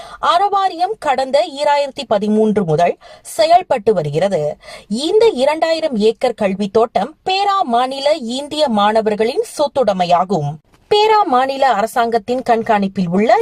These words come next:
இந்த அறவாரியம் தனது கணக்கறிக்கையையும்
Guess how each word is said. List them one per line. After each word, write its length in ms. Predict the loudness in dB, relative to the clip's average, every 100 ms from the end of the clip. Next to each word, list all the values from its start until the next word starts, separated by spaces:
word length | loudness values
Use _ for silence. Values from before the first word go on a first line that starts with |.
| 0 -2
இந்த 260 | -2 0 0
அறவாரியம் 680 | 0 0 2 2 0 -4 -4 -18 -20 _
தனது 400 | 0 2 0 -2 -4
கணக்கறிக்கையையும் 960 | -2 -2 0 0 0 0 -2 -2 -2